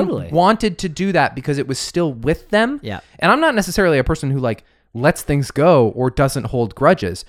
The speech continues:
Speaker 1: Right.
Speaker 2: But that particular case, we had done enough working through it or just, like, working away from it that it wasn't, to me, necessary. But I say all that because we all have, like, different ways of resolving our relationships with people.
Speaker 1: And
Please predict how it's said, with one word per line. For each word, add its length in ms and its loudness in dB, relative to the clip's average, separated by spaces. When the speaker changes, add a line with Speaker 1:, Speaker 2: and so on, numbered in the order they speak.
Speaker 1:
Right. 180 -8
Speaker 2:
But 220 -2
that 200 2
particular 460 -2
case, 440 -4
we 260 0
had 240 0
done 240 0
enough 580 -2
working 600 -2
through 480 0
it 260 -4
or 140 4
just, 200 -4
like, 220 -4
working 340 -4
away 360 0
from 260 -6
it 200 -12
that 180 -4
it 160 -10
wasn't, 360 -4
to 120 -8
me, 240 0
necessary. 720 -4
But 260 2
I 80 2
say 240 0
all 140 6
that 160 2
because 200 -4
we 60 0
all 160 2
have, 140 -4
like, 180 -4
different 440 -6
ways 380 -4
of 300 -8
resolving 500 -6
our 100 -12
relationships 640 -14
with 140 -20
people. 260 -16
Speaker 1:
And 320 -2